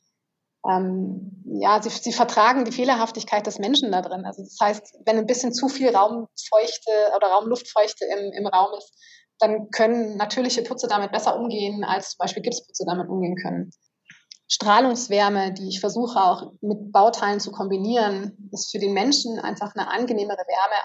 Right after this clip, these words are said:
als eine Konvektionswärme. Ja, Gebäude, die mit natürlichen Baustoffen gebaut werden, werden von vielen Menschen als, als atmende Hülle wahrgenommen.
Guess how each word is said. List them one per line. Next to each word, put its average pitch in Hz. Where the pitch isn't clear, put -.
als -
eine -
Konvektionswärme. 196
Ja, 208
Gebäude, 233
die 262
mit 226
natürlichen 233
Baustoffen 233
gebaut 214
werden, 240
werden 214
von 202
vielen 269
Menschen 226
als, -
als -
atmende 214
Hülle 247
wahrgenommen. 196